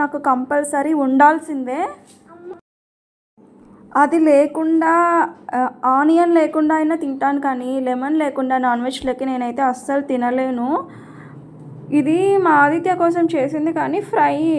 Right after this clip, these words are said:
వాడు తినలేదు, ఇంకా నేనే తినేసా. అంటే అంతా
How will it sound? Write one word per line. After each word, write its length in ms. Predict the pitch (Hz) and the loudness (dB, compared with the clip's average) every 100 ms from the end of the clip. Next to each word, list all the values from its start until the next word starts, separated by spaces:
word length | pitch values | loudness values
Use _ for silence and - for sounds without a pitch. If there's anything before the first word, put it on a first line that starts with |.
| 254 - - 277 | -2 -8 -6 0
వాడు 200 | 294 285 294 | 2 2 0
తినలేదు, 500 | 285 294 320 330 320 320 | 0 2 2 2 0 0
ఇంకా 140 | 294 277 | 0 0
నేనే 200 | 269 285 294 | 0 -2 -2
తినేసా. 440 | 277 262 269 262 403 - - - - - - | -2 -4 -4 -4 -4 -6 -16 -16 -18 -16 -6
అంటే 160 | 262 311 311 | 2 4 4
అంతా 260 | 262 262 | 4 0